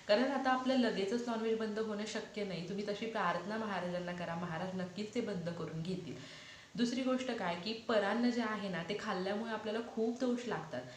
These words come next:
परान्न म्हणजे काय? परान्न खाल्ल्याने दोष काय लागतात? आपल्या सेवेवरती काय परिणाम होतो? किंवा एखाद्या वेळी खावंच लागलं तर काय करावं? त्यासाठी व्हिडिओ मी शेअर केला आहे, त्याची लिंक तुम्हाला डिस्क्रिप्शनमध्ये देईल.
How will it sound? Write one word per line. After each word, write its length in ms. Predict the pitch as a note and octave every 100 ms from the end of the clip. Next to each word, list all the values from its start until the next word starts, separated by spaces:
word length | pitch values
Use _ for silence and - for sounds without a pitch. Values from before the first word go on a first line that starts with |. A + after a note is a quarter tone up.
| - -
परान्न 360 | A3 G#3 A#3+
म्हणजे 340 | B3+ A#3+ G3+ F3
काय? 220 | D#3+ D#3
परान्न 360 | D#3+ F#3+ G3 A3+
खाल्ल्याने 380 | - G3+ G3+ A3+
दोष 300 | G3+ G#3+ A3+
काय 220 | - A3
लागतात? 420 | G#3 D#3+ - D#3 D3+
आपल्या 220 | - -
सेवेवरती 580 | A#3 A#3+ G#3 A#3 B3 B3
काय 200 | A#3+ G#3
परिणाम 460 | F#3 F#3 F3 E3 F3+
होतो? 280 | F3+ - D3+
किंवा 180 | G3+
एखाद्या 260 | G#3 A3 G#3+
वेळी 160 | A3+ A#3
खावंच 380 | G#3+ F#3+ G#3 A#3
लागलं 320 | A3+ F3+ E3
तर 40 | A3+
काय 240 | B3 G#3
करावं? 320 | - F3+ D3+
त्यासाठी 540 | D#3 G#3+ A3 A3 A3+ -
व्हिडिओ 300 | F#3+ F#3+ F#3+
मी 140 | G3+
शेअर 280 | A3 G#3 F#3
केला 240 | G3+ G3 F#3+
आहे, 200 | F#3+ G3+
त्याची 300 | F#3+ G3+ F3+
लिंक 160 | G3+ -
तुम्हाला 240 | G3 F#3
डिस्क्रिप्शनमध्ये 760 | F#3+ G3+ - E3 - E3 D#3+ F3
देईल. 260 | E3 F3+